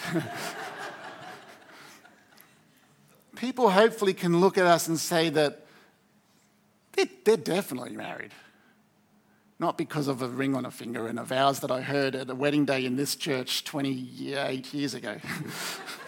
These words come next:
Is that right? Yeah. Yeah. <laughs> Snap. Um,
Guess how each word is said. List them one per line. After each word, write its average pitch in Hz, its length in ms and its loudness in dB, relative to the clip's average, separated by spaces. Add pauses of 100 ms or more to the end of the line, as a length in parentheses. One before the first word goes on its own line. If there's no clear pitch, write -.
(1400)
Is 151 60 -14
that 143 100 2
right? 135 280 2 (320)
Yeah. - 200 -4 (2250)
Yeah. 170 280 8 (240)
<laughs> - 180 2 (1500)
Snap. - 380 -6 (600)
Um, 165 440 6